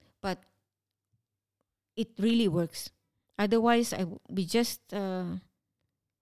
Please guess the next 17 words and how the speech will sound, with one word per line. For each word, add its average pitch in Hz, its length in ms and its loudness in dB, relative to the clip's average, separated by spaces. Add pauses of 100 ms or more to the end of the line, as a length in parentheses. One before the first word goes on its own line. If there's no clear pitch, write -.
few 233 200 2
percent, 233 420 0
thirty 220 240 2
percent 208 420 2
of 175 160 -2
my 170 400 0
passive 180 320 -2
income, 175 400 -6
and 180 140 -4
I 185 40 -2
was 180 180 -4
able 175 260 -4
to 196 100 -2
accumulate 175 540 0
properties 170 500 -2
like 165 180 -6
this. 202 300 -8